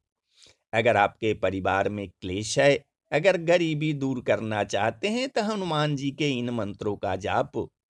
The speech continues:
आप करें। ओम नमो भगवते हनुमते नमः। परिवार में क्लेश, दुख या गरीबी दूर करने के लिए हनुमान जी के इस मंत्र का जाप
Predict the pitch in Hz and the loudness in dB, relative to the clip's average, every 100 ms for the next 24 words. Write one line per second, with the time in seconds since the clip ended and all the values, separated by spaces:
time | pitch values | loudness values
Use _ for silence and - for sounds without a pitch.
0 | _ - 185 - - 113 101 - - 117 | _ -4 -4 -2 0 0 -2 -8 -6 -2
1 | 123 160 175 110 107 120 165 131 113 95 | -2 -2 -4 -4 -2 -2 -2 -2 -4 -2
2 | 104 - 185 214 - _ _ _ _ _ | -4 0 0 0 -2 _ _ _ _ _
3 | 190 190 156 123 - 113 127 131 95 113 | -2 0 2 0 0 -2 -2 -2 -2 -4
4 | - _ _ _ _ _ _ _ 147 139 | -8 _ _ _ _ _ _ _ 2 4
5 | 117 107 107 110 104 104 117 127 143 - | 4 4 4 0 -2 -2 0 2 0 -4
6 | 107 120 117 107 101 95 98 98 98 104 | -6 -8 -4 0 0 0 -2 -2 -4 -6
7 | 92 98 98 95 95 113 117 143 151 202 | -6 -8 -6 -6 -4 -6 -6 -4 -4 -4
8 | 233 233 - _ _ _ - 196 185 143 | -4 -6 -8 _ _ _ -4 -2 -2 -2
9 | 120 120 113 113 110 113 107 117 110 107 | -2 -4 -4 -4 -4 -4 -4 -4 -6 -4
10 | 101 104 101 104 120 - - | 0 0 0 0 0 -4 -8